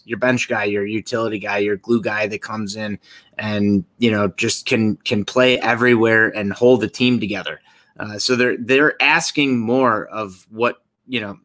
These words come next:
they're asking more from Leury Garcia than I think that they originally expected to ask of him. And he's, he's answered the bell a-, at every turn.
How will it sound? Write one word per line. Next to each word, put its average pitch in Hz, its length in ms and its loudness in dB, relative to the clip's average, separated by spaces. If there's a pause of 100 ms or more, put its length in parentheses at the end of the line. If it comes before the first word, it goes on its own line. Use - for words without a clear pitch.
they're 131 160 2
asking 143 340 0
more 123 160 4
from 104 200 -8
Leury 104 260 -4
Garcia 104 440 -6
than 98 300 -10
I 101 120 -8
think 113 280 -6
that 104 140 -12
they 110 160 -6
originally 107 720 0
expected 104 560 -8
to - 220 -14
ask 127 400 -2
of 107 220 -8
him. 98 380 -12 (400)
And 117 120 -4
he's, 127 400 0 (500)
he's 127 220 2
answered 131 380 0
the 107 60 -4
bell 95 320 0 (180)
a-, 107 60 -12
at 107 340 -4
every 110 300 -2
turn. 101 420 0